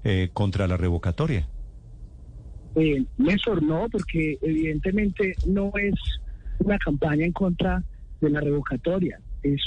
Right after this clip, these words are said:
Speaker 2: una campaña, o es un mecanismo, una herramienta que busca visibilizar lo que está detrás de la revocatoria. Yo reitero, el mecanismo de participación ciudadana en sí mismo no es ni bueno ni malo.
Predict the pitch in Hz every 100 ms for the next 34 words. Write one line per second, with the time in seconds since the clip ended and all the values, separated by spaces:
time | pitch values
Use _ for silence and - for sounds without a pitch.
0 | - 190 196 165 151 233 233 185 - 147
1 | 156 143 131 - 156 156 202 214 214 214
2 | - 160 165 202 254 254 - - - -
3 | _ 143 170 196 170 175 208 196 - 156
4 | 151 202 185 180 175 175 165 151 151 202
5 | 220 - - _ _ _ _ _ _ _
6 | _ - 160 175 - 175 151 - _ _
7 | - 160 - 190 165 160 214 - 233 233
8 | 131 - - - _ _ _ _ _ _
9 | _ 135 139 160 156 135 - 156 160 156
10 | - 139 214 196 127 151 156 190 233 202
11 | 123 - - - 170 175 - 165 190 208
12 | 233 233 190 160 160 156 156 160 156 190
13 | 175 185 214 214 208 208 208 214 220 220
14 | 214 - 302 320 330